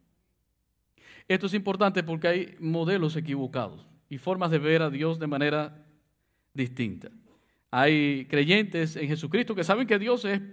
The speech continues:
es el Padre y que Dios los ha perdonado, pero no han experimentado esa relación íntima con el Señor. Algunos, por ejemplo, ven a Dios como un Dios enojado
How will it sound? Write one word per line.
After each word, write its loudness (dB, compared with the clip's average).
es -2
el -2
Padre 0
y -4
que 2
Dios 4
los 6
ha 4
perdonado, 2
pero -2
no 0
han -2
experimentado -2
esa -2
relación -2
íntima -4
con -2
el 2
Señor. -4
Algunos, 2
por 4
ejemplo, 4
ven 2
a 4
Dios 0
como -2
un 2
Dios 0
enojado 0